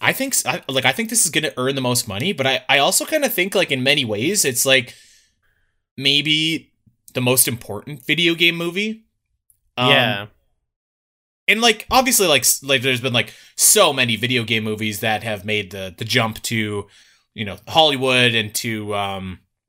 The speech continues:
Speaker 1: various streaming services. I mean, Last of Us was, was so huge, and, and I really loved it.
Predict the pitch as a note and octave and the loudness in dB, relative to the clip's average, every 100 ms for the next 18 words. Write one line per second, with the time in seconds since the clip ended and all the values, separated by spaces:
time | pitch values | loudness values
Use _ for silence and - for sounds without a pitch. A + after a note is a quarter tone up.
0 | _ _ - A#2+ C#3+ C3+ A#2 - C3+ A#2 | _ _ -14 0 2 2 2 0 0 -2
1 | A2 A2+ A2 A2+ A2+ G#2+ G#2+ G#2 G#2 F#2+ | -4 -4 -2 -2 -2 -2 -4 -6 -8 -10
2 | - - - C3+ C#3 - B2 - A2+ F#2+ | -18 -20 0 2 2 0 -2 -2 -4 -6
3 | - G#2 - - G3+ C3+ B2 B2 A2+ A2 | -10 0 2 4 4 2 -2 -2 0 -2
4 | G#2 - A2+ G#2+ A#2 C3 C#3+ C#3 B2 A2 | -4 -6 -6 -4 0 2 2 2 2 0
5 | G2 G#2 G#2 | -2 -4 -6